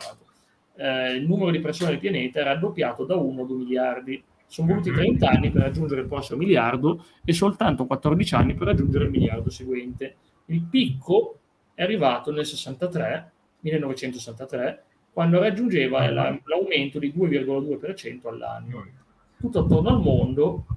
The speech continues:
Speaker 1: c'erano crescite di mobilità, eh, guadagni personali e la qualità di vita generale. Beh, parliamo degli anni sessanta,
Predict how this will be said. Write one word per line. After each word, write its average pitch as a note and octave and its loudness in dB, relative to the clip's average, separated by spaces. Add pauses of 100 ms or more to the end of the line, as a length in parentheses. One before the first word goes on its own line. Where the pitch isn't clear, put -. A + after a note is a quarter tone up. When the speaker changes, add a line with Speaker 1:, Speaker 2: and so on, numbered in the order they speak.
Speaker 1:
c'erano C#3 2
crescite C#3+ -2
di C3 -4
mobilità, E3+ 0 (300)
eh, B2+ -2
guadagni C#3+ 0
personali C#3+ -4
e - -4
la - -8
qualità C3+ -4
di D3 -4
vita A#2+ -8
generale. A#2 -6
Beh, B2 -8
parliamo A#2+ -12
degli A#2+ -10
anni B2 -10
sessanta, A#2+ -10